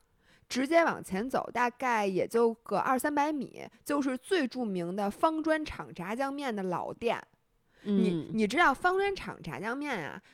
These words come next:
Speaker 1: 是原来，呃，它叫什么呀？就北京炸酱面有好多个门，门，门派，
Speaker 2: 嗯。
Speaker 1: 然后这个方砖厂炸酱面就是最家常的那种，就是它的那个，呃，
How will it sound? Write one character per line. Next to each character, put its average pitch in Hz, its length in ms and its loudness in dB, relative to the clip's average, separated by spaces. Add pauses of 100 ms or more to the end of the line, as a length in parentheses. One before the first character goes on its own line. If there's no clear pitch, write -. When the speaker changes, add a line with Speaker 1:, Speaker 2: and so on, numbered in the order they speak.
Speaker 1:
是 330 240 -2
原 196 360 0
来， 220 520 -2
呃， 160 540 -2 (400)
它 285 160 -6
叫 311 160 2
什 175 160 -8
么 90 80 -12
呀？ 165 160 -6 (200)
就 392 120 0
北 151 200 -6
京 302 220 -10
炸 226 180 -6
酱 262 160 -6
面 277 200 -8
有 214 120 -2
好 - 280 -6
多 262 240 -2
个 220 200 -2
门， 156 220 -6
门， 175 320 -4
门 202 340 -2
派， - 280 -4 (140)
Speaker 2:
嗯。 202 220 -2
Speaker 1:
然 208 80 2
后 285 60 0
这 370 80 -2
个 320 100 0
方 339 220 -2
砖 349 180 -2
厂 269 240 -10
炸 - 160 -12
酱 214 220 -6
面 208 220 -4
就 254 120 -2
是 254 140 -4
最 339 380 -2
家 240 240 -2
常 147 280 -10
的 208 100 -4
那 185 120 -4
种， 95 260 -10 (400)
就 330 120 0
是 311 60 2
它 349 140 -2
的 339 140 0
那 294 200 -2
个， 127 360 -4 (540)
呃， 160 500 -4